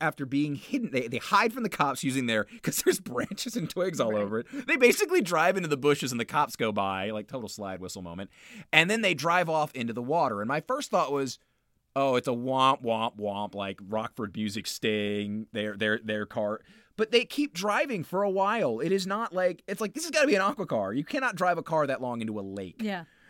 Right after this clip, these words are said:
Speaker 1: You know? But
Speaker 2: And
Speaker 1: then in the next scene
Speaker 2: No, no, no. Before the next scene, right? In this car, as they're driving off, and we have more of a long shot of them in this point. Um, so this obvi-, this is obviously done in voiceover. Um, um, Bootsy, which you don't know, well, I think you know his name at this point. He's bigger.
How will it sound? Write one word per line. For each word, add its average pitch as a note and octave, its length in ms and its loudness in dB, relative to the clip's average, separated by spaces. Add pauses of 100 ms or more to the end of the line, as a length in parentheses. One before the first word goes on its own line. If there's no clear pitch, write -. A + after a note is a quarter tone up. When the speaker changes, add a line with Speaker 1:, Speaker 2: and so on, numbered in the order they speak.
(120)
Speaker 1:
You C#3+ 140 4
know? G#2 300 2 (320)
But A#3 80 6
Speaker 2:
And E4 100 6
Speaker 1:
then D#4+ 120 2
in D4+ 60 -2
the D4 60 0
next C#4+ 200 2
scene C#4 420 -2
Speaker 2:
No, C#4+ 100 -4
no, E4 100 -2
no. D#4 200 2
Before A#3+ 260 -8
the D4 80 -6
next D4 160 -8
scene, A#3+ 340 -6
right? A3+ 240 -4
In B3+ 200 -2
this C#4+ 160 -6
car, B3 400 -2
as A3 160 -2
they're B3 100 -4
driving A#3 340 -2
off, G3 140 -4
and F#3 100 -8
we A3+ 100 -4
have A3+ 140 -2
more G#3+ 140 -2
of F#3+ 60 -6
a G3 40 -4
long F3+ 280 -10
shot G#3 260 -6
of A3+ 120 -12
them B3+ 300 -8
in B3+ 120 -8
this C4+ 120 -8
point. C#4+ 320 -8 (320)
Um, F#3+ 280 -4
so A3 180 -4
this - 160 -12
obvi-, F#3+ 260 -4
this F3+ 140 -10
is F#3 80 -10
obviously F#3 300 -6
done F3 180 -6
in E3+ 100 -8
voiceover. G3 580 -6 (360)
Um, E3+ 360 -4 (180)
um, E3 340 -8 (140)
Bootsy, G#3 400 -2
which F3 180 -12
you F#3 80 -8
don't F3 160 -10
know, F3+ 80 -10 (240)
well, A3 160 0
I G#3+ 80 0
think A#3+ 100 -4
you A3+ 80 -2
know F#3+ 120 -2
his F3+ 120 -6
name E3 140 -8
at D#3+ 80 -10
this E3 140 -14
point. E3 160 -10
He's E3 160 -10 (160)
bigger. F#3 260 -8